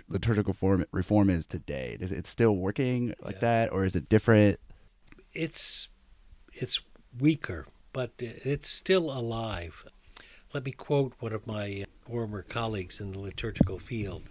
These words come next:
Speaker 2: now deceased, the Methodist James White, who taught for many, many years at Notre Dame, so was an very much a living ecumenist. Once at a, uh, a meeting of liturgical theologians,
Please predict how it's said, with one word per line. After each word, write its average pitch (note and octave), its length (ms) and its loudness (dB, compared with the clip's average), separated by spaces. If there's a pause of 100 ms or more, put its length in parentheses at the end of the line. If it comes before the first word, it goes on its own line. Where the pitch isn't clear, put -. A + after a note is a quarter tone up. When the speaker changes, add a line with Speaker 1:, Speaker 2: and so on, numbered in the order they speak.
(140)
Speaker 2:
now G#2+ 160 -8
deceased, F#2+ 600 -8 (480)
the A2+ 80 -6
Methodist A#2 560 -2
James G#2+ 420 -6
White, G#2+ 380 -8 (340)
who A2 300 -4 (120)
taught A#2 300 -4
for G#2+ 120 -10
many, A#2+ 280 0
many G#2 220 -4
years G2+ 380 -6
at F#2+ 80 -12 (100)
Notre G2+ 240 -6
Dame, G#2 380 -4 (240)
so F2 240 -10
was E2+ 240 -12
an F#2+ 320 -10 (380)
very A2+ 300 -2
much G2+ 320 -8
a G2 80 -8
living A2 560 2
ecumenist. G2+ 600 -6 (480)
Once D3 300 -2 (100)
at B2+ 120 0
a, A#2 280 0
uh, G#2 200 0 (200)
a G#2 120 -8
meeting B2+ 380 0
of G#2 240 -6 (160)
liturgical A#2+ 760 -2 (180)
theologians, A2 760 -4